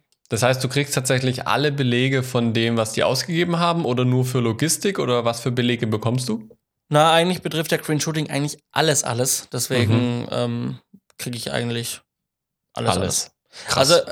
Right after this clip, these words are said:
Speaker 2: äh, normalerweise <laughs> läuft es so ab, dass ich von der Filmgeschäftsführung, ähm, einfach aus ihrer F-, äh, Finanzbuchhaltungssoftware eine Liste
Speaker 1: Mhm.
Speaker 2: kriege
Speaker 1: Mhm.
Speaker 2: mit, ähm, Kunde, also was wurde, an wen wurde was bezahlt,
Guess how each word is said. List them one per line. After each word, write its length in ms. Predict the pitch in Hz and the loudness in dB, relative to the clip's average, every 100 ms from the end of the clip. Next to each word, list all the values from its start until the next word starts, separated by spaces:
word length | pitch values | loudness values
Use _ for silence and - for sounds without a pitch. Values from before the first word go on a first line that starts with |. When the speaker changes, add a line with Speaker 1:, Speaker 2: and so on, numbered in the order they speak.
| - | -14
Speaker 2:
äh, 160 | - 196 | -12 -4
normalerweise 720 | 208 196 214 208 147 135 127 | 0 2 4 4 2 0 0
<laughs> 140 | 131 156 | -2 0
läuft 180 | - - | -2 -2
es 120 | - | 0
so 100 | 147 | 2
ab, 160 | 156 | 2
dass 140 | 151 139 | 0 -4
ich 120 | 147 | -6
von 140 | - | -4
der 160 | 135 131 - | 0 0 -2
Filmgeschäftsführung, 920 | - 196 180 135 123 - 131 135 160 - - - - | -2 -2 0 -2 -2 -6 -6 -6 -8 -10 -16 -16 -4
ähm, 300 | 147 135 139 | 0 2 2
einfach 240 | 151 170 | 0 0
aus 180 | 165 156 | 0 0
ihrer 260 | 165 147 147 | 0 2 0
F-, 180 | - - 139 | -2 -6 -2
äh, 140 | 143 | -2
Finanzbuchhaltungssoftware 1200 | 147 143 170 - - 131 127 123 127 - 131 139 147 - - | 0 -2 -2 -6 -2 -2 -2 0 -2 -2 -2 -2 -2 -16 -10
eine 100 | - | 0
Liste 320 | 139 190 110 107 | 4 6 6 2
Speaker 1:
Mhm. 40 | |
Speaker 2:
kriege 580 | 104 143 135 143 208 - _ | 0 -2 2 2 2 -4 _
Speaker 1:
Mhm. 360 | - 113 104 107 | 0 0 2 2
Speaker 2:
mit, 280 | 135 135 - | 2 0 -2
ähm, 420 | 147 143 139 131 - _ - - - _ _ | 2 2 0 -4 -6 _ -14 -14 -14 _ _
Kunde, 420 | - 160 180 175 151 | -4 -2 2 4 4
also 200 | 131 131 | 2 2
was 220 | 147 - | 2 2
wurde, 180 | 139 123 | 0 0
an 100 | 127 | 2
wen 180 | 165 | 0
wurde 180 | 151 131 | 0 -2
was 100 | 127 | -2
bezahlt, 600 | - 127 175 180 175 - | -6 -2 0 2 0 -6